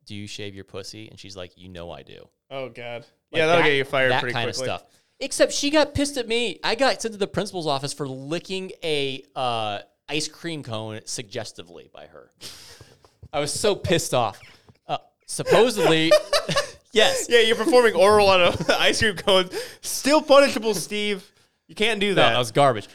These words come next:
Speaker 1: Uh, she apparently got fired for making a, a sex video in her car the next year.
Speaker 2: A sex
Speaker 1: She was making, like,
Speaker 2: video?
Speaker 1: like,
Speaker 2: Was it
Speaker 1: masturbation videos in her car during lunch
Speaker 2: Was this
Speaker 1: periods.
Speaker 2: pre-internet era? Era? I am
Speaker 1: <laughs> I'm not that old.
Speaker 2: <laughs>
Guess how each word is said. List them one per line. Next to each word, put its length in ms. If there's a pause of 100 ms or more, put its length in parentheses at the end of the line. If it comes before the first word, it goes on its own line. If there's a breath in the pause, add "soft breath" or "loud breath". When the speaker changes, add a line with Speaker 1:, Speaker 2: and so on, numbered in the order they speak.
(100 soft breath)
Speaker 1:
Uh, 260
she 160
apparently 300
got 160
fired 320
for 100
making 400
a, 500 (160)
a 240
sex 280
video 320
in 80
her 160
car 360 (220)
the 100
next 240
year. 200 (880)
Speaker 2:
A 100
sex 480 (260)
Speaker 1:
She 160
was 160
making, 300
like, 160
Speaker 2:
video? 320
Speaker 1:
like, 280 (260)
Speaker 2:
Was 160
it 140
Speaker 1:
masturbation 760
videos 280
in 60
her 140
car 500 (140)
during 240
lunch 140
Speaker 2:
Was 80
this 120
Speaker 1:
periods. 160
Speaker 2:
pre-internet 480
era? 320 (260)
Era? 300 (600)
I 140
am 220
Speaker 1:
<laughs> 40
I'm 140
not 200
that 240 (320)
old. 140
Speaker 2:
<laughs> 800